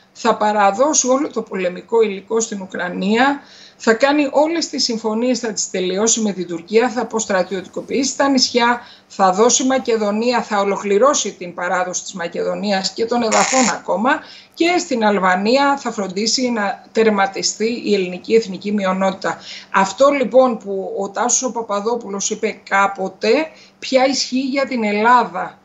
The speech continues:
Ο Τάσος ο Παπαδόπουλος είχε πει όχι στο δημοψήφισμα για το σχέδιο Ανάν, διότι είχε πει, «Παρέλαβα κράτος, δεν θα παραδώσω κοινότητα».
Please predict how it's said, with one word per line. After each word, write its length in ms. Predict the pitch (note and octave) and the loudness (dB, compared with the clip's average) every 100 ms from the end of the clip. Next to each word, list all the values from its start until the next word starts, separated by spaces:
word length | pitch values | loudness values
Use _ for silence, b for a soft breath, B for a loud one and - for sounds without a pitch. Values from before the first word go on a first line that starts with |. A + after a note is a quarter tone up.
| _ | _
Ο 80 | - | -12
Τάσος 280 | F3+ B3 C4+ | -4 -2 0
ο 20 | |
Παπαδόπουλος 580 | A#3 A3 G#3+ A#3 A3 A3 | 0 0 -2 -2 -2 -2
είχε 140 | - | 0
πει 160 | A3+ A3+ | 0 4
όχι 320 | A3 B3 D4 | 4 4 -2
στο 220 | C4+ A#3 | -2 0
δημοψήφισμα 760 | G#3 G3 F#3 - G#3+ G3 F3 F#3+ | 0 -2 -6 -2 -2 -2 -4 -4
για 180 | F#3 F#3 | -4 -6
το 60 | |
σχέδιο 400 | - G#3 G3 F#3+ | -4 -4 -2 -2
Ανάν, 380 | F3+ F3+ F#3+ A#3+ B B B | -2 2 2 2 B B B
διότι 400 | F3+ G3+ A3 G#3+ | -2 6 6 6
είχε 280 | A3 B3+ C#4 | 0 0 0
πει, 320 | A3+ C4 C4 B B _ _ | -2 -2 -4 B B _ _
«Παρέλαβα 640 | - G3+ G3+ A3 C4 A#3+ A3 | 0 2 2 2 0 -2 -4
κράτος, 640 | - G3+ G#3 A3 B3+ B3 | -4 -2 -2 -2 -4 -4
δεν 140 | A3+ B3+ | -4 -4
θα 160 | C#4+ | -4
παραδώσω 580 | C4+ A3 G3+ G3+ A#3+ C4 | -2 0 0 0 -2 -4
κοινότητα». 840 | B3+ A3 A3 B3 A#3 F3+ F3 E3+ | -6 0 2 4 2 -2 -10 -12